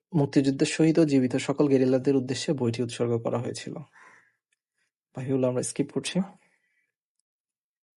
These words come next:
তো এর মধ্যে আরো কিছু প্রশ্ন ছিল যেগুলো বিসিএস এ আসছে, র্যান্ডম কিছু কোয়েশ্চেন। বাংলাদেশের সাহিত্য বলতে কি বুঝেন? বঙ্গবন্ধু রিলেটেড প্রশ্ন আসছিল ফর্টি থ্রি-তে।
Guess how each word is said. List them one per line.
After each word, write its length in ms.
তো 100
এর 160
মধ্যে 240
আরো 140
কিছু 400
প্রশ্ন 320
ছিল 280
যেগুলো 240
বিসিএস 420
এ 40
আসছে, 280
র্যান্ডম 360
কিছু 200
কোয়েশ্চেন। 360
বাংলাদেশের 500
সাহিত্য 400
বলতে 240
কি 160
বুঝেন? 400
বঙ্গবন্ধু 500
রিলেটেড 460
প্রশ্ন 300
আসছিল 300
ফর্টি 240
থ্রি-তে। 420